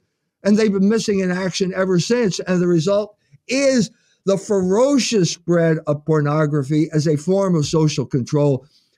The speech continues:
of the sort I just mentioned on, on Twitter. You, you type in hijab. Now that's, you know, say you're some Muslim girl who wants to do a term paper on what's happening in Iran, the big hijab crisis.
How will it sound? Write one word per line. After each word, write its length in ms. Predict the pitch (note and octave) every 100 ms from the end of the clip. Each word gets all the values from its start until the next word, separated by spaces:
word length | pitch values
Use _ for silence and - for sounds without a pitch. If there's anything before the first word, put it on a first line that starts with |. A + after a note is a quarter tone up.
| _ _
of 140 | F3 D#3+
the 80 |
sort 320 | E3+ A3 G#3+ F3
I 80 |
just 200 | E3+ F3+
mentioned 440 | E3+ F#3 E3 F3 D3+
on, 340 | D3+ D3 B2 _ _ _ _ -
on 260 | D#3+ D#3 D3
Twitter. 460 | - A#3 F3 - _ _ _ _ _ _ _ _ _
You, 240 | F#3 C4+
you 260 | C#4+ A3 D4
type 360 | B3 A#3+ A#3+ A#3
in 380 | A3+ G#3 G3 - _
hijab. 800 | G3 G3 D#3+ F#3 F3+ C3+ F#2+ - - _ _ _ _ _ _
Now 160 | C#3+ F3+
that's, 360 | A#3+ C4+ - - -
you 220 | A3 B3
know, 120 | A#3+
say 260 | G#3+ C4+ C#4+
you're 160 | C4
some 320 | A#3 A#3+ G3 E3+
Muslim 460 | A3 G#3+ F#3+ F#3
girl 500 | C#3+ D3+ D3 D3 C#3+ - _ -
who 140 | F3+
wants 360 | E3 A3+ G#3 -
to 200 | F3+ D3
do 300 | D3 A3+ G3
a 180 | D#3 - -
term 300 | G3+ A3+ E3
paper 460 | E3 D3 D3+ C#3 - -
on 180 | F3
what's 240 | E3+ F#3+ E3+
happening 580 | F#3+ F#3+ F3+ F3 E3+ E3
in 200 | F#3 F3+
Iran, 540 | E3+ E3+ E3+ D3+ A#2+
the 100 | A#2+
big 280 | D3+ A#3+ G#3+
hijab 440 | G3+ E3+ F3 F#3
crisis. 380 | E3 F3 D#3+ D#3